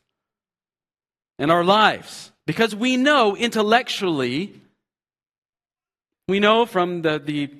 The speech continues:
you know, the, the commentaries, we know from our theology textbooks, we know that God is faithful to his promises. That's who he is. But it,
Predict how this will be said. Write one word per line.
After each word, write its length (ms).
you 140
know, 120
the, 140
the 80
commentaries, 840
we 120
know 180
from 340
our 140
theology 640
textbooks, 760
we 160
know 840
that 80
God 260
is 140
faithful 340
to 100
his 120
promises. 800
That's 200
who 180
he 160
is. 440
But 140
it, 120